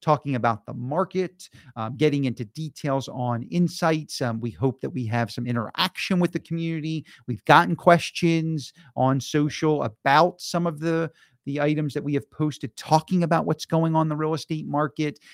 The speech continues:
Um, you know, people are asking me, "Are we, are we going to improve? Is the market gonna go up? Is it gonna go down? Are rates gonna go up?"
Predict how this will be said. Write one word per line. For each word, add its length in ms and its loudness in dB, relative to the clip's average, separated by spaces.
Um, 380 -2
you 100 -8
know, 60 -4
people 300 -4
are 40 4
asking 360 -2
me, 120 -2
"Are 60 0
we, 260 -6
are 60 -6
we 100 -2
going 420 2
to 300 -2
improve? 680 2
Is 100 -4
the 80 -4
market 320 0
gonna 160 -4
go 200 2
up? 200 4
Is 120 -4
it 40 -4
gonna 160 -2
go 160 -4
down? 380 2
Are 80 0
rates 360 -4
gonna 200 -2
go 160 2
up?" 300 0